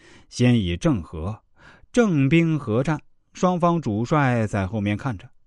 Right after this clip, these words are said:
到了关键的时候，投入预备队，也就是奇兵。最终决胜啊，这就叫出奇制胜啊。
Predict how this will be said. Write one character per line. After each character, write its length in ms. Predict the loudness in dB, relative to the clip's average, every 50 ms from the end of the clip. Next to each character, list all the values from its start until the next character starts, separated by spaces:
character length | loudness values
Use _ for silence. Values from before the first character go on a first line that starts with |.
| _ _ _
到 160 | _ -8 -6 -6
了 320 | -4 -4 -4 -4 -6 -4
关 200 | -2 -2 -2 0
键 140 | -2 -2 -4
的 80 | -6
时 140 | -8 -10 -12
候， 260 | -12 -12 -14 -14 -16 -18 -20 -20 -20 -20 -20 -20 -20 -18 -6
投 180 | -2 2 4
入 240 | 4 6 6 4 4
预 100 | 4 4
备 160 | 2 2 0
队， 160 | 0 -2 -4 -6 -12 _ _ _
也 220 | 0 2 2 2
就 160 | 2 2 -2
是 400 | -2 -2 -2 0 0 0 0 -2
奇 240 | -2 -2 -2 0 2
兵。 180 | 2 0 -2 -2 -8 _ _ -20 -20 -20 -20 -20 _ _ _ _ _ _ _
最 200 | 2 4 4 4
终 220 | 4 2 -2 -2 -2
决 180 | 0 0 0
胜 140 | 0 -2 -4
啊， 180 | -6 -6 -10 -16 -20 -16 _
这 140 | -10 -8
就 100 | -8 -8
叫 260 | -8 -8 -8 -8 -10 -12 -16 _ _ _
出 380 | -10 -6 -4 -2 0 0 -2 -4
奇 380 | -4 -2 -2 -2 0 -2 -4 -6
制 320 | -8 -8 -8 -8 -8 -8
胜 160 | -8 -8 -10 -10 _ _ -20 -20 -20 -20 -20 _ _ _ _ _
啊。 180 | -16 -16 -16